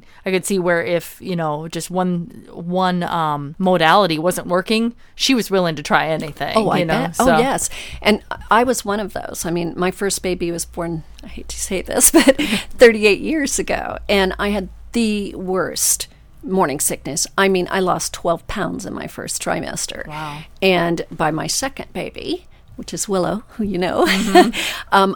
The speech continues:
Speaker 2: I knew about homeopathy, and it was a, I started out the same way, uh, you know, with, uh,
Speaker 1: It's been, like, six weeks, isn't it? It starts to kinda kick in, and
Speaker 2: And then it goes to about twelve to fifteen weeks, depending.
Speaker 1: Yeah.
Speaker 2: Mine went for a lot longer,
Speaker 1: Mm-hmm.
Speaker 2: and it was very, very difficult.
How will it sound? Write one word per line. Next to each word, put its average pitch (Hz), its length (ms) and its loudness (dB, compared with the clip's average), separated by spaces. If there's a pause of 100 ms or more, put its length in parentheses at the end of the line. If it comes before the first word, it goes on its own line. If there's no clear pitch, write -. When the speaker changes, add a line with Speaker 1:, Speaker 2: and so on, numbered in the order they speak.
Speaker 2:
I 180 180 2
knew 175 160 0
about 170 260 -4
homeopathy, 165 840 -10
and 165 120 -6
it - 100 -10
was - 180 -8
a, - 260 -8
I 156 140 0
started 185 400 2
out 160 160 2
the 160 80 -10
same 185 340 0
way, - 360 -6 (240)
uh, 185 140 -6 (100)
you 180 180 2
know, 160 220 -2
with, 151 340 -6 (140)
uh, 165 120 -4 (320)
Speaker 1:
It's 156 120 -6
been, 254 100 2
like, 180 140 2
six - 320 -4
weeks, 180 320 -2
isn't 185 200 -2
it? 185 200 0
It 170 120 -2
starts 175 240 -2
to 175 80 -4
kinda 160 280 -2
kick - 280 -6
in, 170 360 -2
and 147 440 -6
Speaker 2:
And 170 300 2
then 185 160 4
it 185 60 0
goes 175 280 -2
to 185 140 -2
about 170 300 0
twelve 156 320 -6
to - 80 -10
fifteen 160 420 -6
weeks, 156 280 -6
depending. 170 460 -2
Speaker 1:
Yeah. - 120 -8
Speaker 2:
Mine 180 340 0
went 160 220 -6
for 143 160 -8
a 131 60 -6
lot - 260 0
longer, 175 520 -4
Speaker 1:
Mm-hmm. 180 320 -6
Speaker 2:
and 175 120 0
it - 80 -8
was 175 160 -10
very, 196 680 2
very 170 600 0
difficult. - 800 -8